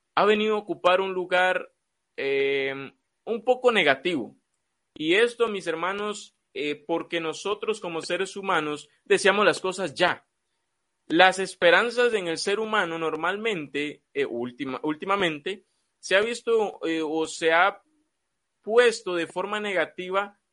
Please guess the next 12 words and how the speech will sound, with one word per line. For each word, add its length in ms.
¿Por 200
qué? 180
Por 280
nosotros 800
mismos. 680
Los 260
culpables 580
de 120
ver 200
negativamente 920
la 120
esperanza 840